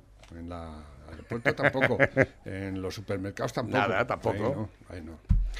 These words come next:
Speaker 1: En
Speaker 2: Y
Speaker 1: un
Speaker 2: aquí la
Speaker 1: puto bar
Speaker 2: película,
Speaker 1: que
Speaker 2: la
Speaker 1: entra
Speaker 2: película
Speaker 1: uno
Speaker 2: está,
Speaker 1: allá y cuando, porque esto es, es muy triste lo
Speaker 2: la
Speaker 1: que está
Speaker 2: película
Speaker 1: pasando,
Speaker 2: está
Speaker 1: ¿eh?
Speaker 2: en lo que os voy a contar
Speaker 1: Tristísimo.
Speaker 2: ahora. Es que no tenemos mejores datos
Speaker 1: Ah.
Speaker 2: que la semana pasada,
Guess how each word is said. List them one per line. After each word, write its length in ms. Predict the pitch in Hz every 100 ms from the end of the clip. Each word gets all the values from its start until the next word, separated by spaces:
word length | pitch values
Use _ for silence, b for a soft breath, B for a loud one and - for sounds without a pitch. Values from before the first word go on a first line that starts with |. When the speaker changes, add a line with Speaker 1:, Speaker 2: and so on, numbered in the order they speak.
| B B B -
Speaker 1:
En 100 | 110
Speaker 2:
Y 60 |
Speaker 1:
un 80 | 160
Speaker 2:
aquí 180 | 160 -
la 80 | 254
Speaker 1:
puto 140 | -
bar 80 | 156
Speaker 2:
película, 140 | 190 160
Speaker 1:
que 60 | 151
Speaker 2:
la 60 |
Speaker 1:
entra 40 | 151
Speaker 2:
película 240 | 190 208 185
Speaker 1:
uno 140 | 165
Speaker 2:
está, 100 | 196 170
Speaker 1:
allá 100 | 160
y 60 |
cuando, 300 | 120 160 151
porque 160 | 123 123
esto 180 | 123 147
es, 180 | 123 -
es 120 | 117
muy 140 | 135
triste 320 | 131 147 - 120
lo 40 |
Speaker 2:
la 80 | 131
Speaker 1:
que 20 |
está 80 | 135
Speaker 2:
película 260 | 165 202 202
Speaker 1:
pasando, 220 | 110 175
Speaker 2:
está 140 | 190
Speaker 1:
¿eh? 20 | 156
Speaker 2:
en 60 |
lo 100 | 147
que 60 | 131
os 80 | 120
voy 100 | 175
a 60 |
contar 240 | 160 135 143
Speaker 1:
Tristísimo. 100 | 143
Speaker 2:
ahora. 280 | 131 113 -
Es 160 | 147
que 340 | - 180 175 -
no 280 | 117 143 175
tenemos 340 | 190 180 160
mejores 380 | 135 123 143 123
datos 280 | 131 101 123
Speaker 1:
Ah. 40 |
Speaker 2:
que 80 | 123
la 80 | 117
semana 240 | 120 127
pasada, 320 | 117 120 160